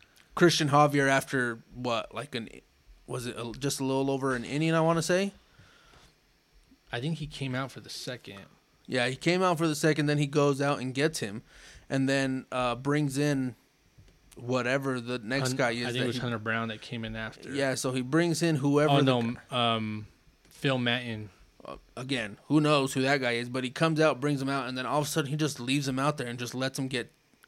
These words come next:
Speaker 1: get freaking hit off, just get teed off of.
Speaker 2: Yeah, so Christian Javier went,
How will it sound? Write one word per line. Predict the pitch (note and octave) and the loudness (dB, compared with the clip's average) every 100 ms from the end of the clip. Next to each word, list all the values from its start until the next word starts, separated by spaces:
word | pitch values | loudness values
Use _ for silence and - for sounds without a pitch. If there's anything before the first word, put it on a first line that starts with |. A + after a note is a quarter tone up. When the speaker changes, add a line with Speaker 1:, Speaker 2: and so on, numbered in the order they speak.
| _ - - - - | _ -20 -20 -20 -6
Speaker 1:
get | D3 B2+ | -4 -4
freaking | - D#3 - A2 A#2 | 0 -2 0 -4 -6
hit | - D3 F3+ | -4 0 2
off, | G#2+ - - | 0 -4 -8
just | C3 - | -6 -4
get | C#3 C3 - | -4 -4 -4
teed | E3 G3 | 2 2
off | G#2 - | 0 -8
of. | F2 - - - - | -16 -20 -20 -20 -4
Speaker 2:
Yeah, | C3 B2 A2+ G#2+ | 2 4 4 0
so | - C3 | 0 -2
Christian | A2+ D#3 D3 C3 | 0 0 0 -4
Javier | A2 B2+ B2 A#2+ A2+ | 0 2 4 2 2
went, | B2 B2 | 0 0